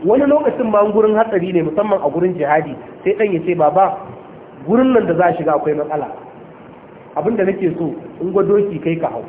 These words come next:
Ni zan shiga cikin dakarun ƙasa, saboda dakarun ƙasa sun fi shan wahala."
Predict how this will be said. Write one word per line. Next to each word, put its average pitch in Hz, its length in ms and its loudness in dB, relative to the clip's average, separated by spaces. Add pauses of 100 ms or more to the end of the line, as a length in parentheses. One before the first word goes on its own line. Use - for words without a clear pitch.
(920)
Ni 220 400 0 (460)
zan 202 180 2 (120)
shiga 147 180 -2
cikin 175 300 -2
dakarun 131 440 -2
ƙasa, 127 320 -12
saboda 202 220 -4
dakarun 165 340 -2
ƙasa 185 240 -8
sun 165 160 -8
fi 165 60 -10
shan 165 140 -4
wahala." 135 280 -8